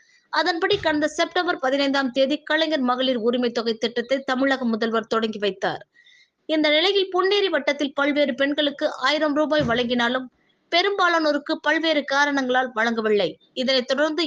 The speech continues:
இந்த திட்டத்திற்குரிய தொகை வராதவர்கள் வட்டாட்சியர் அலுவலகத்தில் உள்ள இ சேவை மையத்தில்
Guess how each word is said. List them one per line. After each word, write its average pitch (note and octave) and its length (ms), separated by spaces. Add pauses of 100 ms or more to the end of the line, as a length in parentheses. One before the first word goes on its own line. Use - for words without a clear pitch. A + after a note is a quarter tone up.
இந்த C4+ 220
திட்டத்திற்குரிய C4 680 (120)
தொகை C#4+ 260 (640)
வராதவர்கள் C4 800
வட்டாட்சியர் C#4+ 580
அலுவலகத்தில் A#3+ 600
உள்ள A#3 140 (260)
இ E4+ 140
சேவை D#4 360
மையத்தில் B3 480